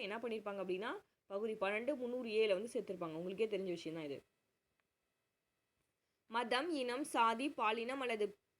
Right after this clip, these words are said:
பிறந்த இடம் போன்றவைகளின் மீது ஒரு சார்பாக இருப்பதை தடை செய்யக்கூடிய சட்டப்பிரிவு என்ன அப்படின்னு பார்த்தீங்கன்னா, பதினஞ்சு.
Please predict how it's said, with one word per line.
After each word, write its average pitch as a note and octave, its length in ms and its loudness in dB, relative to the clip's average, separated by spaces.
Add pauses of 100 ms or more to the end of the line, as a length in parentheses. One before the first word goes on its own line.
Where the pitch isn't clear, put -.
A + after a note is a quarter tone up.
(120)
பிறந்த B3+ 340 2
இடம் C4 340 2
போன்றவைகளின் B3 600 2
மீது G#3+ 280 0
ஒரு A#3+ 200 6
சார்பாக A#3+ 580 4 (200)
இருப்பதை B3 560 0
தடை A3 260 4
செய்யக்கூடிய C4 540 0
சட்டப்பிரிவு A3+ 520 -2
என்ன G#3 200 0
அப்படின்னு A3 280 -2
பார்த்தீங்கன்னா, G3 400 -4
பதினஞ்சு. F3+ 640 -2